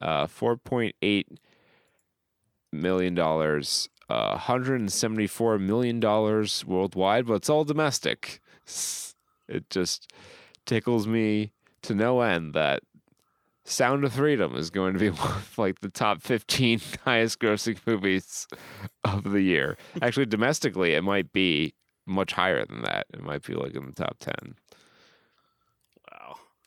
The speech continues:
Speaker 1: Uh, Mission Impossible: Dead Reckoning Part One continues its sachet out of theaters, not of another two hundred eighty-seven, four point six million dollars,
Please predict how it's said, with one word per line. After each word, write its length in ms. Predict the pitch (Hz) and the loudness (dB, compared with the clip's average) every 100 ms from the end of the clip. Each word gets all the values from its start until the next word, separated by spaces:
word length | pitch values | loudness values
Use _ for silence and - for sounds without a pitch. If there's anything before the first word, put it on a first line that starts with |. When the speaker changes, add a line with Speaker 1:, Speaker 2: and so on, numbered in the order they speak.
| _ _ _ _ _ - _ _ - - _ _ _ _ _ _ _ - - - - | _ _ _ _ _ -20 _ _ -18 -18 _ _ _ _ _ _ _ -16 -14 -14 -6
Speaker 1:
Uh, 640 | 98 90 - 76 - - - - - - _ - | -2 0 0 0 -2 -4 -8 -16 -20 -20 _ -20
Mission 520 | - 67 113 110 127 | -12 -4 -2 0 -2
Impossible: 640 | 123 120 117 120 - 85 | -2 0 0 0 0 -2
Dead 280 | 80 - 98 | 0 0 0
Reckoning 460 | 98 98 113 98 87 | 0 0 -2 -4 -6
Part 360 | - 101 - | -2 -2 -2
One 640 | - 80 87 113 73 104 120 - _ _ _ _ _ _ _ - | -4 0 2 2 0 -2 -4 -8 _ _ _ _ _ _ _ -10
continues 580 | 92 80 101 92 90 80 | -6 -4 -2 0 0 0
its 180 | 71 - | -2 -2
sachet 680 | - 73 73 - 85 71 | 0 2 2 0 2 2
out 160 | 64 67 | 2 0
of 100 | 73 | -2
theaters, 500 | 87 87 80 80 90 | -2 0 0 -2 -4
not 320 | 92 82 76 | -2 0 0
of 160 | 76 85 | -2 -4
another 300 | 85 80 80 | -2 -2 -4
two 240 | - 92 | -4 -4
hundred 280 | 82 78 73 | -2 -2 -2
eighty-seven, 760 | 65 65 - 107 98 92 90 | -4 -4 -2 2 2 0 -2
four 200 | 85 120 101 | -2 -2 -2
point 280 | 82 64 | -4 -4
six 360 | - - 78 - | -4 -2 -2 -4
million 320 | 80 71 73 | -6 -4 -4
dollars, 680 | 76 76 78 76 76 - - | 0 0 2 0 0 -4 -8